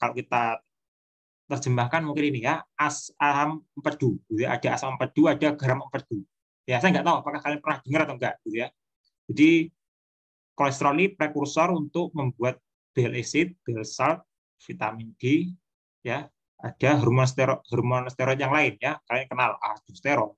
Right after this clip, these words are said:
ada kortisol, ada hormon testosteron, ada hormon estrogen gitu ya. Mungkin ini ada di cowok cewek gitu ya, ada hormon progesteron gitu ya. Ya, ini pentingnya untuk itu. Ya. Ya,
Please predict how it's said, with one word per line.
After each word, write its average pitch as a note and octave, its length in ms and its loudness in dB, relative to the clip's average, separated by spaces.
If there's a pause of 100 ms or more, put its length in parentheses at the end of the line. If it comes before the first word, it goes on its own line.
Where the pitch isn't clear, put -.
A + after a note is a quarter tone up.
ada A2+ 320 -8
kortisol, C3 580 2
ada A2+ 220 -4
hormon A2+ 400 -2
testosteron, A#2+ 680 2 (540)
ada C3 260 2
hormon A#2+ 380 0
estrogen C3+ 640 0
gitu A2 160 -4
ya. D3+ 180 0
Mungkin C3 320 -12
ini C3 80 -4
ada C3 220 0
di B2 160 -2
cowok A#2+ 260 -2
cewek C#3 380 2
gitu G#2 160 -6
ya, B2+ 80 -4
ada A2+ 240 -12
hormon A#2 240 -6
progesteron B2 720 2
gitu G#2 180 -4
ya. B2+ 60 -8 (580)
Ya, B2+ 160 4 (300)
ini F3 240 4
pentingnya E3+ 480 4
untuk D3 160 4
itu. A2+ 120 -4 (760)
Ya. C#3 320 -6 (1900)
Ya, A2+ 400 2